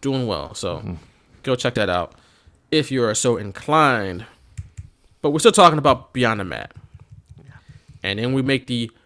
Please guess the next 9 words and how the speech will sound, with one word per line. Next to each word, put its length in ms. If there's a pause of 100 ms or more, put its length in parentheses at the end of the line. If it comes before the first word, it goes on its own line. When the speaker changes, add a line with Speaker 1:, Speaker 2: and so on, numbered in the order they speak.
(140)
Speaker 1:
very 400
awkward 380
transition 760 (240)
from 640 (360)
Jake 520
and 200
his 580 (300)
demons 600
and 260